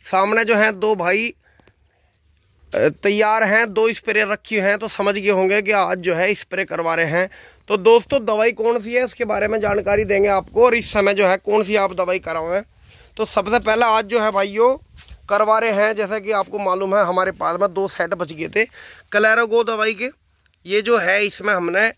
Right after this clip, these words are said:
दो एकड़ में कम से कम चौबीस डब्बे हमने इसमें बना लिए। अब ये देखो ये भाई इसमें घोल रहे हैं। ये setup जो है लगभग दो डिब्बे, दो एकड़ का एकदम ही बना लिया।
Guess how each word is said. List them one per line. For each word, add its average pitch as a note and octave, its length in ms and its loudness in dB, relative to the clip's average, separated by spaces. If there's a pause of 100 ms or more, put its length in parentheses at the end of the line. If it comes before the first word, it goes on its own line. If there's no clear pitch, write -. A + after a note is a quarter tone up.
(140)
दो G3+ 200 0
एकड़ G#3 300 0
में G#3+ 160 0
कम F#3+ 200 -6
से F#3 140 0
कम G#3 240 0 (560)
चौबीस A3 360 2 (440)
डब्बे F3+ 340 -2
हमने G3 240 0
इसमें F#3 280 -4
बना D#3 220 -2
लिए। D3+ 260 -6 (580)
अब D#3 120 -10
ये F3+ 80 -2
देखो E3+ 300 -4
ये F3 80 0
भाई D3+ 260 -4
इसमें E3 320 0
घोल C#3 220 -8
रहे D3 200 -2
हैं। D#3 160 -4 (2500)
ये G3+ 80 2
setup F#3+ 420 -2
जो G#3 140 0
है G#3 80 2
लगभग G#3 460 -2 (440)
दो G3+ 220 -2
डिब्बे, G#3 420 0 (320)
दो G3 260 2
एकड़ A#3 340 0
का A#3 120 0
एकदम A3+ 340 0
ही A#3 60 -2
बना F3 260 -2
लिया। F3 240 -6